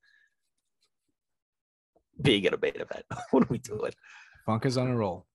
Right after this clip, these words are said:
Speaker 2: Um, <laughs> all right, let's get into the bold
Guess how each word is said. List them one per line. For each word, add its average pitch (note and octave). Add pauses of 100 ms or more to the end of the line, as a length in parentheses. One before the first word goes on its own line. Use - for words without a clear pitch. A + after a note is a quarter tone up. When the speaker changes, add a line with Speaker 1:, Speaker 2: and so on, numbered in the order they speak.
(120)
Speaker 2:
Um, B2+ (420)
<laughs> -
all C3+ (1600)
right, G#2+
let's F3
get G3
into D#3
the C#3+
bold C#3+